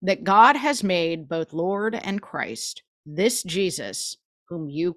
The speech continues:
crucified." Now, when they had heard this, they were cut to the heart, and they asked Peter and the other apostles, "What are we to do, my brothers?"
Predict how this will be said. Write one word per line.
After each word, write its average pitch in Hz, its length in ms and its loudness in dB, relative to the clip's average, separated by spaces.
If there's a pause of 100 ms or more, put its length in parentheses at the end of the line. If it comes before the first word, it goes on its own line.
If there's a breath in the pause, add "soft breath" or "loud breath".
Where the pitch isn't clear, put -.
crucified." - 800 -12 (1040)
Now, 151 300 -2
when 170 160 -4
they 165 160 -2
had 160 140 -4
heard 202 340 -4
this, - 480 -6 (240)
they 165 140 -2
were 147 160 -6
cut - 420 -8
to - 140 -10
the - 80 -10
heart, - 480 -12 (680)
and 175 140 -2
they 170 140 -2
asked 196 400 0
Peter 143 340 -8
and 151 120 -8
the 156 100 -6
other 160 240 -4
apostles, 143 800 -8 (420)
"What 180 220 0
are 277 100 2
we 220 220 -4
to 220 180 -6
do, 170 400 -6
my 120 220 -4
brothers?" 139 680 -10